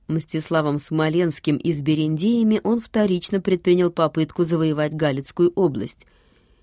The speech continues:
и для вернейшего успеха призвал ляхов. Уведомленный о том король венгерский Андрей спешил защитить юных сыновей Романовых. Уже полки его спустились с гор Карпатских,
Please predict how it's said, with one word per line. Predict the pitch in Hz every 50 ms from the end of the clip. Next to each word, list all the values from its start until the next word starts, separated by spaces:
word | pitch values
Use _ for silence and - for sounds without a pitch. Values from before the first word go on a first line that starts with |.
| _ _
и | - 202 196
для | 185 202 208
вернейшего | 196 208 202 202 202 202 185 165 151 - - 147 147
успеха | 156 156 - - - 190 208 202 247 247
призвал | 233 - 185 160 135 139 143 151 160
ляхов. | 170 160 143 120 117 - - 127 - - - _ _ _ _ _ _ _ _ _ _ _ _ _ _ _ _ _ _ _ _ _
Уведомленный | - 214 208 202 240 294 262 254 269 240 233 233 233 226 226 226 233 240
о | - - 214 208
том | 208 - - 233 214 190
король | 175 - 196 196 190 190 180 165
венгерский | 151 175 180 180 170 180 170 151 - - - 180 170
Андрей | - 170 165 160 160 151 151 151 151 190 202
спешил | 196 - - - 180 175 - - 208 226
защитить | 220 196 202 185 - - 185 170 - - 214 - -
юных | 175 170 165 160 156 147 -
сыновей | - - 160 160 156 156 156 156 147
Романовых. | 160 185 190 185 170 139 131 131 127 139 139 - - - _ _ _ _ _ _ _ _ _ _ -
Уже | - 202 196 214 254 254
полки | - 247 240 240 226 - - 240 233
его | 220 190 202 208
спустились | - - - 196 185 - - - 196 180 185 175 165
с | 165
гор | 156 165 170 165
Карпатских, | - - 175 170 175 - 202 185 160 - - - - - 143 - -